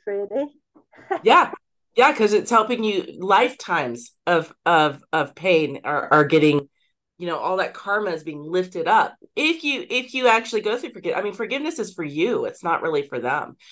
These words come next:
Speaker 2: But I, I mean, I'll tell you in this, I'll give you a story real quick. Could you have a, do you have time for a story?
Speaker 1: Yeah, always.
Speaker 2: <laughs> So,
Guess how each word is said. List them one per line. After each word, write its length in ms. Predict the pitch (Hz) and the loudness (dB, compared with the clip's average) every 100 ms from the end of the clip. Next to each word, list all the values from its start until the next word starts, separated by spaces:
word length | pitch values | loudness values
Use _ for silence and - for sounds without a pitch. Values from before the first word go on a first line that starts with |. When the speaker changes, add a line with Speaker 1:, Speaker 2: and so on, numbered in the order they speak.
| - | -4
Speaker 2:
But 100 | 220 | 4
I, 140 | 240 240 | 6 6
I 200 | 254 254 | 4 4
mean, 120 | 254 | 2
I'll 160 | 247 233 | 2 2
tell 220 | 247 269 | 2 -2
you 240 | 277 202 - | 0 -2 -2
in 180 | 202 | -4
this, 240 | 202 190 190 _ _ - | -6 -8 -10 _ _ -6
I'll 120 | 196 | -4
give 140 | 220 | -2
you 120 | 208 190 | -2 -2
a 40 | |
story 680 | 185 185 180 170 135 123 - - _ | 0 4 8 8 8 4 -6 -20 _
real 140 | 165 170 | 2 2
quick. 160 | 170 - | 0 -8
Could 80 | |
you 120 | 196 208 | -6 -6
have 100 | 185 | -6
a, 60 | |
do 80 | 185 _ _ _ _ | -12 _ _ _ _
you 80 | 190 | -8
have 80 | 185 | -6
time 240 | 180 175 | -6 -6
for 80 | 180 | -6
a 40 | |
story? 520 | 170 - 170 175 - _ _ _ | -8 -6 -6 -6 -10 _ _ _
Speaker 1:
Yeah, 280 | 247 302 311 | -2 2 4
always. 540 | 277 453 349 214 - _ _ _ _ _ | 4 4 2 0 -4 _ _ _ _ _
Speaker 2:
<laughs> 720 | 269 - - - 480 554 - 554 - 571 - - 554 - 539 554 523 453 | 2 6 4 6 2 6 6 6 6 4 4 -2 -2 -8 -12 -8 -4 -4
So, 720 | - - 262 - 226 233 220 | -6 -2 0 0 2 2 2